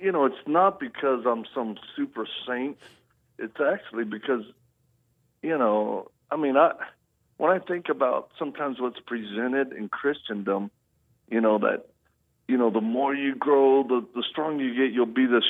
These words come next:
huge lighthouse on a hill. Well, I'm telling your audience, I've never been able to accomplish that. And I've been walking thirty years with the Lord.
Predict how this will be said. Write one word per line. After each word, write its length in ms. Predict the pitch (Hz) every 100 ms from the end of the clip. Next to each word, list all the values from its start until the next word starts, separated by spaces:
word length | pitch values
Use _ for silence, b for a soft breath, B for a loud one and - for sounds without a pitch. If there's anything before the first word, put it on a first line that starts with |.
| -
huge 200 | 151 - -
lighthouse 500 | 113 131 123 127 123
on 140 | 131 113
a 200 | 101 151
hill. 300 | 160 127 - _ _ _ _ _ _ _
Well, 340 | 139 147 139 - 120 _ _ _ -
I'm 320 | - - 175 190
telling 260 | 202 165
your 180 | 120 123
audience, 280 | 175 139 110 -
I've 240 | 160 143
never 240 | 135 123 120
been 180 | 117
able 180 | 117 113
to 80 | 113
accomplish 520 | 110 - 147 160 113 -
that. 280 | 107 104 - _ _ _ _ -
And 100 | 113
I've 120 | 185
been 120 | 135
walking 340 | 120 120 123 107
thirty 260 | 139 151
years 220 | 135 139 123
with 120 | 127
the 60 | 120
Lord. 400 | 127 147 120